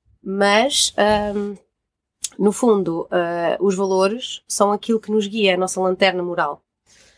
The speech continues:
ao longo da vida e, e em caminhos difíceis e apertados, são eles que nos vão, ah, ditar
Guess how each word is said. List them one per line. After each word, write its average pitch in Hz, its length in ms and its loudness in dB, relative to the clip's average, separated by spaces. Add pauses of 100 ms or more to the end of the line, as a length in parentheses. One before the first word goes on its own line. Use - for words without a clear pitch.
(140)
ao 185 120 4
longo 208 200 2
da 214 100 2
vida 180 540 -4
e, - 680 -8 (400)
e 185 260 -2
em 202 60 2
caminhos 226 380 2
difíceis 185 720 -2
e 175 100 -2
apertados, 160 600 -4 (280)
são 214 240 4
eles 226 220 0
que - 100 -6
nos 208 160 0
vão, 208 480 0
ah, 196 220 -4
ditar 190 460 2